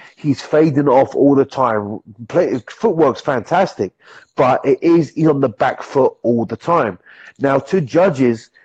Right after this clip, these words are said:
you could look at it and say, "Yeah, he counters everything he does," but then on the other side of the spectrum,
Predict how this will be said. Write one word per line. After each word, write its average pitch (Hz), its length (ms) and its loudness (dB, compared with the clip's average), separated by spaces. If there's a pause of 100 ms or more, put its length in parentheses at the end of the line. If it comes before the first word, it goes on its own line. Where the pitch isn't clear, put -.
you 147 100 -2
could 143 200 0
look 160 220 0
at 151 60 2
it 120 80 2
and 123 160 -2
say, 117 480 0
"Yeah, 185 280 2
he 165 200 0
counters 156 460 -2
everything 131 420 0
he 113 120 -10
does," 131 640 0 (800)
but 131 140 0
then 139 120 2
on 131 100 0
the 127 100 0
other 185 240 2
side 131 280 0
of 113 120 -4
the 107 80 -6
spectrum, 117 640 -4